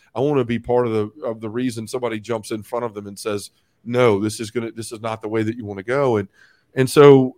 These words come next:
when I gave the Lord my yes, I didn't know that all this stuff was gonna happen, that I'd be traveling the country and speaking. I,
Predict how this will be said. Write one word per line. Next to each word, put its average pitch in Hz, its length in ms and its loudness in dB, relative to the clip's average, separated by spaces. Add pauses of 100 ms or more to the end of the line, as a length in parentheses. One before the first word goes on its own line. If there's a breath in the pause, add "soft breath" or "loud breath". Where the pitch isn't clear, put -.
when 143 240 4
I 143 80 4
gave 147 220 4
the 170 80 2
Lord 143 260 4
my 107 140 2
yes, 127 420 0
I 107 100 -2
didn't 127 280 -4
know 98 260 -8
that 95 200 -8 (500)
all 110 220 0
this 110 160 0
stuff 123 260 0
was 98 140 -8
gonna 107 200 -6
happen, 95 400 -6
that 110 120 -2
I'd 110 100 -2
be 113 100 -4
traveling 110 400 -4
the 101 80 -6
country 110 360 -6
and 101 80 -6
speaking. 117 400 -6
I, 120 100 0